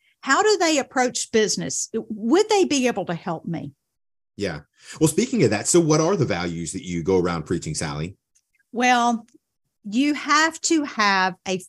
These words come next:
Speaker 1: fundamental belief in people. To be successful in life and in business, you have to have a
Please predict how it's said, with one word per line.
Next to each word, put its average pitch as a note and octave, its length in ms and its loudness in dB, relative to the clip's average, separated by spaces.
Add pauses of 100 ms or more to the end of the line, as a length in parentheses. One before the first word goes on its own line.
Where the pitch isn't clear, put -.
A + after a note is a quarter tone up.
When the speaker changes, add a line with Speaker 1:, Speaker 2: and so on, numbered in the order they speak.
Speaker 1:
fundamental A3 1000 2
belief F#3 460 -2 (160)
in G3 180 -4
people. E3 720 -8 (400)
To - 100 -4
be B3+ 260 4
successful C4+ 1040 0 (160)
in A3+ 180 2
life G3 440 -2 (220)
and A3+ 200 0
in A#3+ 140 4
business, F3+ 500 -4 (400)
you D4+ 600 4
have - 640 4 (120)
to D#4 200 2 (140)
have F3 320 -2 (100)
a G#3 120 2